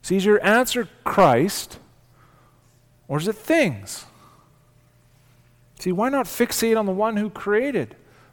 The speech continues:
those things? He created them. He has the power and means to distribute them. So why not focus on him?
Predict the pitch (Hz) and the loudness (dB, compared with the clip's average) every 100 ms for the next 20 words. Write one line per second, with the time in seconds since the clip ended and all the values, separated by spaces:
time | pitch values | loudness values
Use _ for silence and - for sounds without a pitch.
0 | _ 120 107 - 117 101 107 - - - | _ -8 -8 -10 -10 -12 -14 -20 -20 -20
1 | _ _ _ _ _ _ _ _ _ _ | _ _ _ _ _ _ _ _ _ _
2 | _ _ _ _ _ - 226 - 196 175 | _ _ _ _ _ -4 -4 -4 0 2
3 | 233 156 160 220 - _ _ _ _ _ | 2 -2 -8 -10 -18 _ _ _ _ _
4 | _ _ _ _ _ _ _ _ _ _ | _ _ _ _ _ _ _ _ _ _
5 | _ _ - 202 214 - 139 - - 180 | _ _ 0 4 4 2 -6 -4 2 4
6 | 208 220 220 - - - - - - 135 | 4 2 -4 -8 -18 -20 -20 -16 -6 -4
7 | 131 170 214 233 - - - 123 - 165 | 0 0 0 -2 -8 -12 -10 -10 -6 -4
8 | 185 226 - 226 240 196 _ _ _ _ | -4 -6 -8 -10 -10 -16 _ _ _ _
9 | _ _ _ _ - 160 185 269 269 247 | _ _ _ _ -12 -4 -2 0 -2 -2
10 | - 254 247 254 - - - - _ _ | 0 0 0 -4 -4 -8 -14 -20 _ _
11 | _ _ _ _ 180 208 170 247 247 117 | _ _ _ _ -4 -4 -2 -2 -2 -4